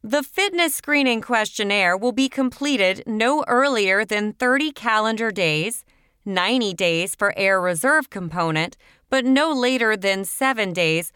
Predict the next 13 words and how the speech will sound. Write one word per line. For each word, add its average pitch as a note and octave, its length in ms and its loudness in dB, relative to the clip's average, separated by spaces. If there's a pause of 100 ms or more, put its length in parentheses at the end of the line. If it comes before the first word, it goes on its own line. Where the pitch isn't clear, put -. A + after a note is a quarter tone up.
(200)
prior C#4 460 0
to A#3+ 140 -8
the G#3 120 -2
fitness G3 580 -4
assessment, F3 680 -4 (380)
to C#4+ 100 -4
provide C#4 480 0
time A3 480 0
for A3+ 160 -2
medical A3+ 480 0
evaluation F#3 920 -2
when G3 360 -4
indicated. E3+ 800 -6